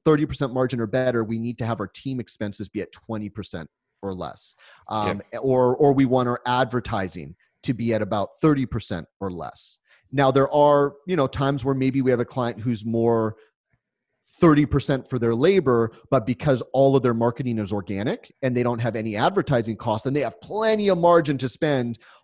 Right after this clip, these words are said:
Speaker 1: on having a larger team to support the business, if that's what they decide they wanna kinda build their business around. But ultimately, if we have all the components of we're spending some money on paid traffic, we have a,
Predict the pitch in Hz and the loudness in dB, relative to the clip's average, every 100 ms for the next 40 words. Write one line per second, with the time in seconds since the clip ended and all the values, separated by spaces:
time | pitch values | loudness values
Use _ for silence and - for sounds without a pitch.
0 | _ 139 131 127 - 104 127 127 120 117 | _ 2 4 0 -4 0 0 0 -4 -8
1 | _ 135 123 120 120 117 - 127 110 107 | _ -2 2 2 0 -4 -6 -6 -6 -6
2 | 107 107 - 101 - 151 226 135 104 - | -8 -8 -6 -6 -6 -4 -2 -4 -8 -10
3 | 110 123 113 - 110 107 98 101 101 92 | -4 -4 -4 -8 -6 -6 -6 -4 -4 -2
4 | 98 92 90 92 95 87 95 87 92 151 | -6 -6 -10 -8 -10 -8 -10 -10 -4 -2
5 | 180 131 - 98 82 82 - - - 143 | -2 -4 -6 -6 -8 -12 -20 -4 2 4
6 | 170 170 165 160 143 135 131 117 - 156 | 4 4 0 2 0 2 2 2 2 4
7 | 165 160 165 143 151 147 139 110 90 92 | 6 4 -2 -2 0 2 0 -4 -4 -8
8 | - 131 143 135 135 131 131 127 123 127 | -4 -2 -2 -4 -2 -2 -2 -4 -4 -6
9 | 120 - 110 107 117 107 - - - 95 | -6 -6 -4 -2 -4 -6 -8 -20 -10 -4
10 | 104 131 135 | 0 0 0